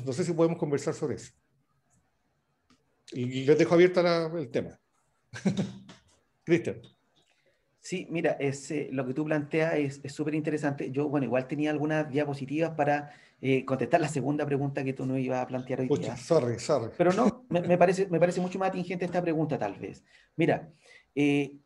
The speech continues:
Speaker 2: nosotros lo, lo que estamos, eh, el, el plan que tenemos nosotros ahora en un proyecto que estamos desarrollando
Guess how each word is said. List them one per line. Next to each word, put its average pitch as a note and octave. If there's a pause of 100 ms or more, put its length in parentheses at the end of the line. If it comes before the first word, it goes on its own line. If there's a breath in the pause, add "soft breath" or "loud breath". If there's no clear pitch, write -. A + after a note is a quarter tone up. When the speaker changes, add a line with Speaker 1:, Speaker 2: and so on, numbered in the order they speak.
(200)
Speaker 2:
nosotros D3+
lo, F#3+
lo D3
que C3+
estamos, F3+
eh, B2 (240)
el, C#3+
el C3+
plan F3
que F#3
tenemos E3+
nosotros E3+
ahora E3
en E3
un D3+
proyecto D3+
que D#3
estamos D#3
desarrollando C#3+